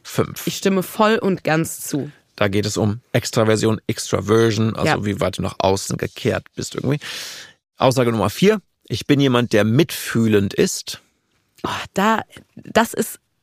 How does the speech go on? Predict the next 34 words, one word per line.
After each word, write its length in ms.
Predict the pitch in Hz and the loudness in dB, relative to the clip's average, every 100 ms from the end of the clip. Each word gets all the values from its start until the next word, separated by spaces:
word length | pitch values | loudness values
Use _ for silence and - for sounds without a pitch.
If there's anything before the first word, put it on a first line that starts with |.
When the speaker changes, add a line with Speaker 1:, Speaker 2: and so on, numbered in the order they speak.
| - | -2
Speaker 2:
ein 120 | 196 | -2
Thema 580 | - 226 233 202 160 175 | 2 2 4 4 4 4
bei 160 | 170 170 | 4 4
mir 260 | 165 170 | 2 2
tatsächlich, 760 | - 185 170 - 180 190 262 - | 0 0 0 0 0 2 0 0
Speaker 1:
Mhm. 80 | 175 | 4
Speaker 2:
aber 120 | 175 | 4
da, 120 | 175 | 2
das 220 | - 175 | 0 -4
erzähle 400 | - 190 - 214 | -2 -2 2 0
ich 80 | 196 | 2
gleich 300 | 165 185 - | 2 2 2
noch. 260 | 165 208 - | 2 0 0
Das 120 | - | -2
möchte 200 | 196 - | -2 0
ich 60 | 196 | -2
nämlich 160 | 185 | 0
noch 120 | 185 | 0
erzählen. 460 | 180 170 - 190 196 - - - - | -2 -4 0 2 0 -6 -20 -8 2
Aber 140 | 190 | 2
ich 120 | - | 4
würde 200 | 220 208 | 0 2
jetzt 300 | 208 196 - | 2 0 2
da 140 | 185 202 | 2 4
mal 180 | 208 190 | 2 2
sagen, 520 | 190 190 196 190 185 - | 2 2 2 0 -2 -8
z-, 580 | - - - - - _ _ _ - | -14 -14 -14 -16 -20 _ _ _ -6
drei, 180 | - - _ _ - - - - _ | -6 -6 _ _ -18 -16 -16 -20 _
drei, 200 | - 381 - | -8 -8 -8
zwei, 320 | - - 196 208 _ _ - | -12 0 0 0 _ _ -14
zwei, 220 | - 233 | -2 -2
drei. 280 | - 226 370 349 _ _ _ _ - | 0 -2 -2 -8 _ _ _ _ 0
Speaker 1:
Sei 200 | - 165 | 4 4
ehrlich. 380 | 208 127 - | 4 4 0